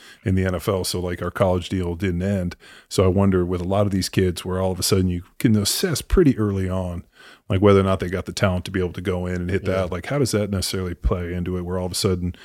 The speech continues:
Speaker 1: I mean, for you, it probably doesn't dictate how you work with them in any way, but almost like, "Hey, you really should be looking for some internships." And you start kinda mentoring them with the idea maybe that they might not
Speaker 2: I think
Speaker 1: get a chance
Speaker 2: you
Speaker 1: to play.
Speaker 2: realize everybody's going to the league in some capacity.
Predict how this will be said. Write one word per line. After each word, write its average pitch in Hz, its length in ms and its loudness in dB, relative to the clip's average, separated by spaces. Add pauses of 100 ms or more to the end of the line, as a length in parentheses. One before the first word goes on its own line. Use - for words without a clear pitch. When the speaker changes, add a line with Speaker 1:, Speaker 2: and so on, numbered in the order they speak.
(120)
Speaker 1:
I 107 60 2
mean, 104 100 6
for 110 120 0
you, 131 160 6
it 92 80 4
probably 98 260 4
doesn't 90 560 -4
dictate 92 400 2
how 95 80 0
you 87 160 -2
work 90 180 -4
with 90 80 -4
them 85 100 -4
in 85 120 2
any 131 140 8
way, 85 300 -4 (400)
but - 140 2
almost 98 320 4
like, 104 160 -4
"Hey, 220 320 -4
you 190 140 2
really 208 160 2
should - 100 -4
be 170 80 0
looking 165 200 2
for 147 100 0
some 143 140 -2
internships." 117 800 0
And 98 80 -6
you 92 80 -2
start 101 200 2
kinda 101 220 2
mentoring 101 480 -2
them 95 100 -6
with 92 120 -6
the 98 120 -2
idea 95 380 4
maybe 92 320 -4 (300)
that 92 160 0
they 98 100 8
might 95 300 2
not 92 320 -4 (480)
Speaker 2:
I 123 80 6
think 143 180 4
Speaker 1:
get 98 100 8
a 92 40 4
chance 95 240 2
Speaker 2:
you 104 60 -2
Speaker 1:
to 110 40 0
play. 127 60 4
Speaker 2:
realize 107 400 6
everybody's 107 420 0
going 98 200 -8
to 101 100 -6
the 92 60 -6
league 101 180 -4
in 90 40 -8
some 95 200 -6
capacity. 85 640 -6